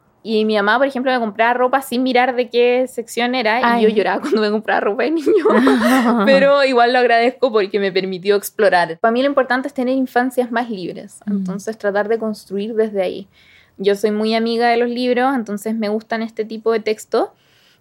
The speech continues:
Speaker 1: Esto no tiene tanto que ver con feminismo, pero quiero aprovechar de dejar la recomendación.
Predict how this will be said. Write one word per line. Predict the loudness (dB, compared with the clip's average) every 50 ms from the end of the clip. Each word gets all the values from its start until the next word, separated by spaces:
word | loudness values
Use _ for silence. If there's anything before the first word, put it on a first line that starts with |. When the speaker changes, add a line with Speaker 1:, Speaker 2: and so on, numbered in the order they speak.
| _ -2
Speaker 1:
Esto | 0 0 2 2 0
no | 2 2
tiene | 0 0 0 0 0
tanto | 0 0 0 2
que | 2
ver | 2 2 0
con | -2 -4
feminismo, | -2 -2 -2 -2 -2 -2 0
pero | 0 0 -2 0
quiero | -2 -2 -2
aprovechar | 0 -2 -2 -4 -4 -4 -8 -6 -4
de | -4 -4
dejar | -4 -4 -6 -6 -4
la | -4
recomendación. | -4 -4 -4 -4 -4 -4 -4 -6 -8 -8 -8 -8 -8 -8 -8 -10